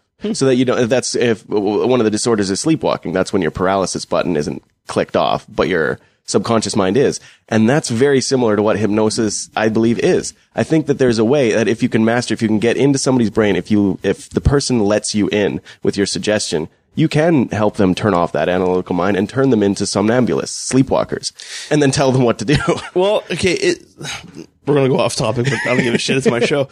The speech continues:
Speaker 1: <laughs> The, um, sleepwalking. Like, you, you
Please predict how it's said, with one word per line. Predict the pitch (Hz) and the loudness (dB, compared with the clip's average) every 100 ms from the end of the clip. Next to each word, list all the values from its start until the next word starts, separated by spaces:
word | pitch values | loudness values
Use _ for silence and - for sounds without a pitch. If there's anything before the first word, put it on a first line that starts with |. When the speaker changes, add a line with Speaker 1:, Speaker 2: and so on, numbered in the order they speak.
| - | -12
Speaker 1:
<laughs> | - | -6
The, | 156 160 165 | -2 0 0
um, | 160 151 147 - _ | 0 0 -2 -6 _
sleepwalking. | - - 185 170 135 113 - - _ _ _ _ | -12 -4 0 0 0 -2 -8 -18 _ _ _ _
Like, | 123 131 | -6 -2
you, | 131 180 185 | 0 2 2
you | - 147 190 185 160 | 2 2 4 4 2